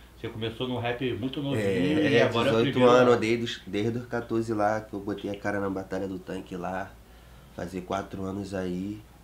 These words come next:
Speaker 2: que eu tô fazendo parte dessa história linda. E eu tô um pouco sumido da batalha porque aconteceram alguns problemas pessoais, tá ligado? Perda de família, não sei se vocês tão ligado, e às vezes acaba abalando um pouco,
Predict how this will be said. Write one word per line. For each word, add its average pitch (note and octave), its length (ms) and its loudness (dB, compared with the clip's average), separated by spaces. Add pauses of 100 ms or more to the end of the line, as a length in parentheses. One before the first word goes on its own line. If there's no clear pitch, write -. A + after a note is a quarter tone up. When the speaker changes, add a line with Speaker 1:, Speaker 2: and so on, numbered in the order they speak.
Speaker 2:
que F2 80 -12
eu - 20 -10
tô - 80 -12
fazendo F#2 340 -8
parte F2+ 280 -8
dessa F#2+ 200 -10
história F#2 340 -8
linda. G2+ 460 -6 (800)
E D#3 580 -2
eu D3+ 160 6
tô D#3 180 4
um D#3+ 80 0
pouco D#3 880 4
sumido C#3+ 420 4
da D3 180 0
batalha D3 420 2
porque D3+ 600 4
aconteceram D3 480 -2
alguns C#3+ 200 -4
problemas C#3 580 -2 (560)
pessoais, C3+ 580 6
tá A#2+ 80 -2
ligado? A#2 440 4
Perda A#2 320 0
de A2+ 80 -4
família, G#2 640 -2
não G2 80 -6
sei G2+ 160 -8
se G#2+ 80 -14
vocês A2 320 -6
tão G#2+ 160 -4
ligado, A2 400 0
e C3+ 340 0
às C3+ 180 0
vezes C#3 180 -4
acaba C#3 360 2
abalando C#3 380 4
um C#3+ 80 -2
pouco, C3 280 -4